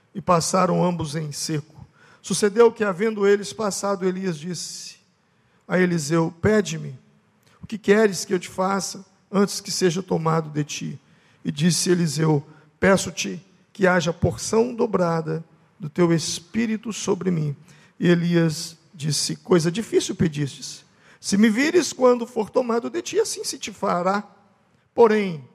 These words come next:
se não, não se fará." Sucedeu que, indo eles andando e falando, eis que um carro de fogo com cavalos de fogo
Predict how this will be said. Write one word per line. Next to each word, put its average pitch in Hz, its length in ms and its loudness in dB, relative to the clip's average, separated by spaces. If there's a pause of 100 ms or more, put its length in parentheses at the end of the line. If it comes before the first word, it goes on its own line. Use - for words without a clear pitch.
(300)
se - 300 -6
não, 247 340 2 (360)
não 277 240 -4
se - 140 -10
fará." 160 420 -10 (480)
Sucedeu 196 520 2
que, 202 120 -10
indo 190 300 -2
eles 165 320 0
andando 151 380 -4
e 165 40 -6
falando, 165 560 -2 (320)
eis 165 240 -2
que - 80 -12
um 147 100 -8
carro 175 340 -6
de 196 100 -8
fogo 165 400 0
com 165 180 -10
cavalos 185 480 0
de 208 140 -6
fogo 156 420 -2